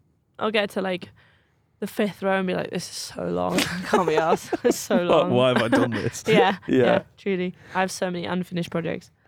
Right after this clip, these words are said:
Speaker 2: Is there a moment of totally unexpected, pure euphoria of freedom
Speaker 1: Whoa.
Speaker 2: that you can remember?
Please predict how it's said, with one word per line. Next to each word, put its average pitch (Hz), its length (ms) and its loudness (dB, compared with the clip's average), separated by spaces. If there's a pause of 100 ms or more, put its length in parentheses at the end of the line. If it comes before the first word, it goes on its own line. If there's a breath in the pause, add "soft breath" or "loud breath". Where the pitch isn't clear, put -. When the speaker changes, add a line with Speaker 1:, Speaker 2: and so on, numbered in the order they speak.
(120)
Speaker 2:
Is 131 480 2
there 131 220 4
a 131 80 6
moment 139 340 6
of 123 160 2
totally 123 800 2
unexpected, 123 1040 0
pure 123 440 4
euphoria 120 760 4
of 113 140 2
freedom 117 500 0 (200 loud breath)
Speaker 1:
Whoa. 214 280 -2
Speaker 2:
that 101 100 -2
you - 160 -2
can - 160 -8
remember? - 460 0